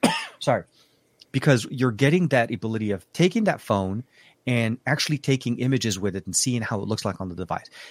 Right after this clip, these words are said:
Scrolling through, just seeing how the U I responds to your, to your touch.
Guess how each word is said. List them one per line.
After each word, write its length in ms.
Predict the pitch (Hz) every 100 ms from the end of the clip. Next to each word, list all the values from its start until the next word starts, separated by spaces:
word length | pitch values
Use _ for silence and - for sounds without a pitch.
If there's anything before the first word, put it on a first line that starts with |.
| - -
Scrolling 580 | 160 - - 190 190 170
through, 280 | 131 151 113
just 180 | 135 -
seeing 220 | 185 180
how 120 | 143
the 100 | 120
U 180 | 113 113
I 120 | 117
responds 580 | 113 107 - 104 98 95
to 120 | -
your, 240 | 98 95 101
to 160 | 92 101
your 80 | 92
touch. 320 | - 85